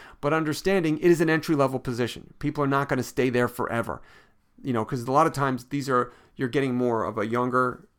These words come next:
because it's entry-level, you're getting more of a younger applicant. You know, these are people not usually in their thirties who are in the middle of trying to make a big career move.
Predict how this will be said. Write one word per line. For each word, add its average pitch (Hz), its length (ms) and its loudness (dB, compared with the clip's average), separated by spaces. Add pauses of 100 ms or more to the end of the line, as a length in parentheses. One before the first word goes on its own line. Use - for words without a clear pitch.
(380)
because 165 320 0
it's 139 100 -6
entry-level, 113 500 -2
you're 117 120 -2
getting 123 240 -2
more 117 200 0
of 117 100 -4
a 113 60 -2
younger 117 480 -2
applicant. 135 560 -4 (380)
You 123 80 -8
know, 113 80 -2
these 120 160 -8
are 117 80 -4
people 131 320 -4
not 120 380 0 (200)
usually 123 540 -2
in 127 160 -4
their 107 160 -2
thirties 127 680 -2 (340)
who 127 180 -2
are 110 400 0
in 135 100 -6
the 120 80 -2
middle 127 260 0
of 110 120 -4
trying 120 300 -2
to 120 80 -4
make 113 200 -2
a 120 60 -2
big 123 180 0
career 123 340 2
move. 139 300 -2